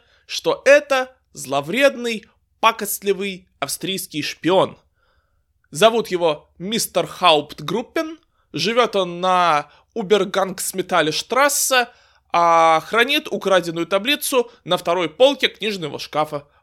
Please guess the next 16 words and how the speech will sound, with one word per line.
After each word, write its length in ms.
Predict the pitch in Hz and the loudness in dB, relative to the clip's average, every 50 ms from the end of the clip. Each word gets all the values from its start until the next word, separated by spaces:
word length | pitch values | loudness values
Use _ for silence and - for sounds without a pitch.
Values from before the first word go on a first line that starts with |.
| _ - | _ -14
внутри 340 | - 165 156 165 233 269 254 | -12 -10 -6 -2 -2 -2 0
томика 600 | 262 - 170 143 147 143 - 147 123 - - _ - | 0 0 -2 -2 -2 -4 -8 -8 -8 -8 -10 _ -14
Гете, 440 | 156 165 254 294 302 - 277 277 277 _ _ _ | -6 0 0 0 0 0 -2 -2 -4 _ _ _
страница 640 | - - - 180 160 180 226 269 - - 240 220 - _ _ _ _ | -14 -8 -4 -2 -2 -2 -2 -4 -6 -4 -6 -6 -8 _ _ _ _
семьсот 600 | - - - - 139 139 - 233 233 226 - _ _ | -14 -12 -10 -10 -8 -4 -2 -2 -2 -2 -4 _ _
сорок 360 | - - 190 202 175 127 - | -8 -4 -2 -2 -2 -4 -6
три. 280 | - - 110 101 - _ _ _ _ _ _ _ _ _ _ _ _ _ _ _ _ _ - | -10 -18 -18 -20 -20 _ _ _ _ _ _ _ _ _ _ _ _ _ _ _ _ _ -8
А 160 | - 156 156 156 | -4 -4 -4 -4
в 60 | 156 | -6
китайском 480 | - - 247 254 254 254 - 226 175 | -6 0 2 2 2 2 -2 -10 -14
детективе 480 | 151 151 175 165 - - 233 233 196 175 | -10 -10 -10 -8 -4 -4 -2 0 0 -2
это 120 | 165 - 151 | -2 -2 -4
было 180 | 156 185 190 | -2 0 0
бы 100 | 165 160 | 2 0
абсолютно 460 | 147 143 - 147 143 165 165 - 170 151 | -2 -2 -2 -6 -6 -6 -8 -8 -8 -8
нормально. 580 | 151 135 135 131 110 107 101 - - _ _ | -8 -8 -8 -8 -12 -12 -12 -14 -20 _ _